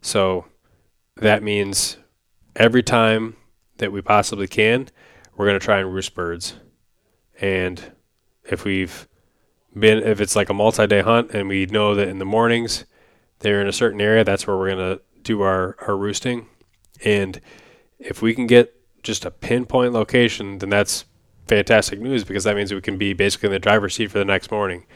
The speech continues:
And my roost percentage is, is pretty low in terms of if I have one roosted, actually being able to kill the bird. In,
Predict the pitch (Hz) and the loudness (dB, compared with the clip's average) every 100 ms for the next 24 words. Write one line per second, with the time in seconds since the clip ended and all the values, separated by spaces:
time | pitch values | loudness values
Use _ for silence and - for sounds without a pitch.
0 | - - _ _ 123 107 98 101 123 113 | -20 -20 _ _ 2 4 4 2 0 2
1 | 123 - 113 - 120 113 104 90 - - | -2 -4 -8 -2 0 0 -2 -4 -12 -10
2 | 107 - - 113 104 98 98 110 - 107 | -10 -8 -2 0 2 2 0 0 -4 -4
3 | 110 107 98 95 - _ _ _ - 92 | 0 0 -2 -6 -8 _ _ _ 0 0
4 | - 101 107 104 101 95 110 98 98 - | 4 2 2 -2 -4 -6 -4 -2 -2 -4
5 | 101 101 98 90 90 107 98 92 101 104 | -6 -2 -2 -4 -6 -6 -4 -4 -2 -2
6 | 104 _ _ _ _ _ _ _ - 101 | -6 _ _ _ _ _ _ _ 0 2
7 | 95 92 | 2 -2